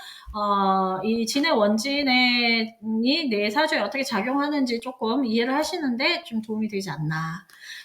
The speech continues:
예, 싶습니다. 예, 왜냐하면 다른 일간들보다 경신금 일간이 좀 더 힘들 수 있어요, 이렇게 되면.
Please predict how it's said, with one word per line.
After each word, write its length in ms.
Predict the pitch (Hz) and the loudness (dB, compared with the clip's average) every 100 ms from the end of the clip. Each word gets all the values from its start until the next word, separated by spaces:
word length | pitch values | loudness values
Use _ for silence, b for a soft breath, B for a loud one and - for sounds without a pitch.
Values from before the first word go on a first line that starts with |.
| - | -8
예, 80 | 196 | -6
싶습니다. 840 | 190 - - 240 190 196 269 277 - | -6 -6 -2 -2 0 0 0 -4 -6
예, 140 | 233 | -2
왜냐하면 640 | 226 240 311 339 320 285 277 | 2 2 6 6 6 2 0
다른 360 | 220 233 392 | 0 2 2
일간들보다 760 | 392 392 403 392 359 277 262 247 | 4 4 6 6 4 4 2 2
경신금 640 | 240 220 269 392 381 370 | 2 2 2 2 0 0
일간이 260 | 311 262 233 | 0 0 0
좀 160 | 240 | 0
더 80 | 226 | -2
힘들 380 | 202 302 330 359 | -2 -2 0 0
수 160 | - 185 | 0 -4
있어요, 640 | 180 - 185 175 175 226 | -4 -2 -2 0 2 0
이렇게 180 | 247 196 | -2 -6
되면. 560 | 190 180 180 208 320 | -6 -4 -2 0 -2